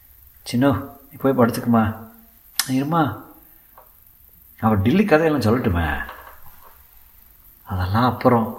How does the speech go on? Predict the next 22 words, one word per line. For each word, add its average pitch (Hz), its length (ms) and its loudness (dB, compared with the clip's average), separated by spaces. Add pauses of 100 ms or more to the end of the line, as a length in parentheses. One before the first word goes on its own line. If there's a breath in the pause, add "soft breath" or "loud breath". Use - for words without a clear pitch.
என்று 104 140 0
அம்மா 98 160 2
பிடிவாதமா 110 580 2
உட்கார 104 320 2
வைத்து 98 240 -2
சாப்பிட 101 340 0
வைத்து 98 260 0
ஹாலில் 101 380 2 (100)
ஃபோன் 117 160 4
அடியில் 104 540 -2 (140)
பாய் 104 200 4
போட்டு, 104 600 -4
அ, 104 160 0
ஃபேன் 120 240 4
அடியில் 110 600 0
பாய் 104 220 4
போட்டு 101 380 -2 (280 loud breath)
ரெண்டு 110 240 2
தலைகாணி 113 440 2
கொடுத்து 98 260 -2
படுக்க 120 280 -2
வைத்தாள். 87 360 -8